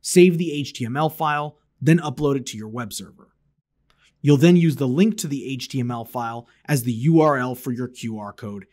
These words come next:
and generate a Q R code through the same method as illustrated earlier in the tutorial.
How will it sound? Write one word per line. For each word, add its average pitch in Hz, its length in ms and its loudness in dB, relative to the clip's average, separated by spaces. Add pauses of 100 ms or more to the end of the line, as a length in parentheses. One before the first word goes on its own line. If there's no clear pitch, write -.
(100)
and 131 100 -2
generate 165 440 2
a 127 100 -10
Q 180 320 0
R 151 160 0
code 151 360 -4 (140)
through 135 120 -4
the 120 100 -2
same 160 460 0
method 127 320 -6
as 123 200 -10
illustrated 110 600 -12
earlier 117 420 -6
in 95 120 -12
the 87 60 -20
tutorial. - 680 -14